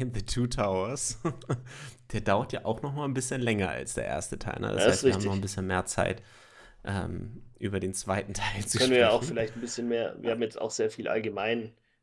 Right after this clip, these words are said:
Speaker 2: äh, gesprochen und entstehungstechnisch und so weiter. Und vielleicht können wir da ein bisschen in die, äh, Details der Musik oder der Charakter, äh, noch mehr reden, ähm, die sich ja da erheblich weiterentwickeln. Also ich freu mich auch drauf, das wird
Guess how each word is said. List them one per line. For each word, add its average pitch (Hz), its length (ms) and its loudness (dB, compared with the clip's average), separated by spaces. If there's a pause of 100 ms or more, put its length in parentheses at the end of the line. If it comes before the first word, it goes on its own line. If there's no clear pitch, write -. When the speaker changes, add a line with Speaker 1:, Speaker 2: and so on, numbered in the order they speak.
(120)
Speaker 2:
äh, 107 200 2
gesprochen 110 560 -2
und 107 180 -2
entstehungstechnisch 117 840 -2
und 113 100 -10
so 110 120 0
weiter. 117 340 0 (340)
Und - 160 -8
vielleicht 117 220 2
können 120 100 0
wir 110 100 6
da 107 120 4
ein 104 80 -2
bisschen 107 520 -4
in 92 320 -10
die, 95 580 -18
äh, 85 340 -2
Details 95 720 -2
der - 380 -2 (420)
Musik 127 560 -2
oder 104 160 2
der 101 160 0
Charakter, 104 760 0 (360)
äh, 98 260 -2
noch 95 200 -8
mehr 107 220 4
reden, 107 380 2 (320)
ähm, 98 320 -10
die 104 80 -12
sich 104 200 -8
ja 104 120 2
da 101 160 2
erheblich 104 500 -4
weiterentwickeln. 104 720 -4
Also 143 220 4
ich - 120 -6
freu - 180 2
mich 123 140 0
auch - 160 2
drauf, - 280 -4
das - 200 -18
wird - 200 -16